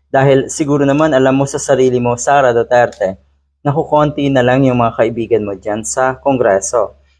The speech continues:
Dalawa nga lang ata yung nakaupo dyan sa hearing na yan, na kaibigan niyo po. So, anong mangyayari? Natural na magdidesisyon etong committee na ito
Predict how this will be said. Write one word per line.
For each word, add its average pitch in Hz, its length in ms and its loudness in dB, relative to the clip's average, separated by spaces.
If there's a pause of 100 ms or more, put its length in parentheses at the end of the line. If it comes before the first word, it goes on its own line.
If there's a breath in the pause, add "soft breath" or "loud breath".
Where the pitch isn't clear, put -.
(140)
Dalawa 127 400 2
nga 123 80 2
lang 131 200 2 (120)
ata 131 240 -2
yung 135 240 -4
nakaupo 123 480 -2
dyan 139 240 0
sa 127 160 -2
hearing 120 320 0
na 113 80 -2
yan, 110 480 -2 (320)
na - 160 -8
kaibigan 113 560 -2
niyo 98 80 -4
po. 101 400 -2 (400)
So, - 240 -4
anong 123 240 0
mangyayari? 117 800 2 (400)
Natural 185 400 2
na 180 80 0
magdidesisyon 139 960 -4
etong 120 240 -8
committee 117 400 -4
na 110 80 -2
ito 110 480 0